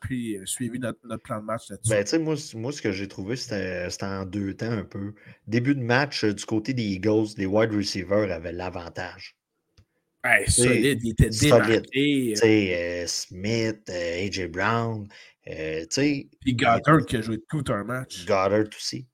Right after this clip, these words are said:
Speaker 2: Mais aussitôt que le show de Rihanna, d'après moi, ça les a endormis, là. Un peu comme moi.
Speaker 1: Bon point.
Speaker 2: Bon
Speaker 1: Ah
Speaker 2: point.
Speaker 1: ouais ?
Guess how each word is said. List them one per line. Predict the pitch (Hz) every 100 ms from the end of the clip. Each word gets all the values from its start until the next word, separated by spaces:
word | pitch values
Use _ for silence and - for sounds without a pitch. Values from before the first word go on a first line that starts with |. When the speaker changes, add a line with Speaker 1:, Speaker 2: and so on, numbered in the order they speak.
| _ _ _ 123
Speaker 2:
Mais | 113 107 104 -
aussitôt | 110 104 - - 135
que | - 104
le | 92 90
show | 85 - 131 120
de |
Rihanna, | 104 107 98 113
d'après | 117 113 127
moi, | 165
ça | -
les | 101 92
a | 101
endormis, | 95 92 98 120 123
là. | 127 _ _ _ _ _ _ _ _
Un | 101
peu | 101 117
comme | 113 101
moi. | 95 101 120 139 131
Speaker 1:
Bon | 127 123
point. | - 123 - - _
Speaker 2:
Bon | - 117
Speaker 1:
Ah | 175 151
Speaker 2:
point. | 180 208
Speaker 1:
ouais ? | 123